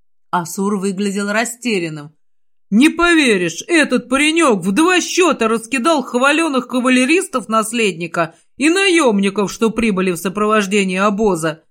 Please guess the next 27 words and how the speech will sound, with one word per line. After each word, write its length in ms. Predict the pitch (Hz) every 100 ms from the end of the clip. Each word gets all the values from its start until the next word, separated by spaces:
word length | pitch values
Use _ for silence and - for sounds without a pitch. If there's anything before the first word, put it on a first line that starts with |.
| _ _ _
А 180 | 208 269
ведь 260 | 220 208 -
сам, 460 | 247 277 214 160 _ _
в 100 | -
чем 340 | - 277 269
душа 420 | 233 302 - 330 240
держится, 600 | 214 294 190 180 170 190
тощий, 600 | - 359 294 - - 226
мелкий, 640 | 294 381 277 - 202 - _ _
в 100 | 208
руках 540 | 294 330 330 339 294 -
обычный 500 | 233 294 - 262 269
дорожный 500 | 285 285 277 247 285
посох. 600 | 302 294 175 185 - _ _ _ _ _
И 120 | 165
если 280 | 185 190 185
бы 140 | 170 170
сам 440 | - 165 180 226
этого 240 | 254 277
не 200 | 269 254
видел, 440 | 262 254 214 185 170
никогда 560 | 175 190 185 214 202
в 80 | 190
такое 340 | 208 190 202 190
не 120 | 185
поверил 520 | 202 202 190 170 170
бы». 280 | 165 165